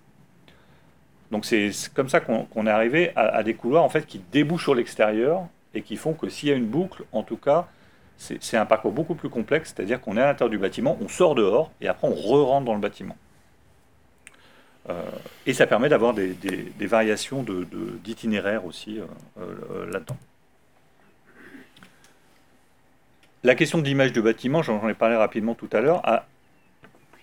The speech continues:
assez vite on, on est parti aussi des, du dessin de l'enfant, de la forme archétypale de, de la maison. Euh, voilà, un enfant qui dessine une maison, euh, il y a, il y a,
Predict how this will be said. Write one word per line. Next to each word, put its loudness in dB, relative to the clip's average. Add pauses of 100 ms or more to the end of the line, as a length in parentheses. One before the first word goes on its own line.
(100)
assez -2
vite -6
on, -4
on -4
est 0
parti 0
aussi -6
des, -4 (840)
du -6
dessin 2
de 0
l'enfant, 0 (380)
de 0
la 2
forme 2
archétypale -2
de, -4
de -6
la 2
maison. -2 (960)
Euh, -2
voilà, 2
un 0
enfant -4
qui -16
dessine -8
une -4
maison, -4
euh, -6
il -10
y -4
a, -4
il -10
y -6
a, -4